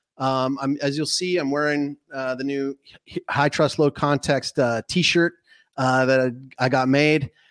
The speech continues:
I don't ask for, I don't ask for money on this show or anything like that, but if you do buy t-shirts, uh, it does go towards at least,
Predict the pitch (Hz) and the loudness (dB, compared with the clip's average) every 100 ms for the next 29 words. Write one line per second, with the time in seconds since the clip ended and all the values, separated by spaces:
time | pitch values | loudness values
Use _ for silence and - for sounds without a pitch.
0 | _ _ - 156 175 170 160 - - - | _ _ 0 2 4 4 2 0 -4 2
1 | 156 147 147 143 143 - 147 175 165 175 | 4 6 6 6 2 2 2 4 4 2
2 | - 170 165 170 170 170 - 180 165 165 | 2 2 2 2 2 2 2 2 4 6
3 | 156 147 147 147 147 156 156 143 135 - | 4 4 2 2 4 2 2 0 -2 -2
4 | 139 156 147 151 147 - - 160 - 165 | 0 2 2 2 0 -4 -4 -2 0 0
5 | - - - _ - 127 131 135 - 156 | -2 -16 -20 _ -2 -2 0 -4 0 2
6 | 147 160 151 147 156 143 139 123 143 151 | 2 2 2 2 0 2 2 0 -2 -2
7 | 147 - | -2 -6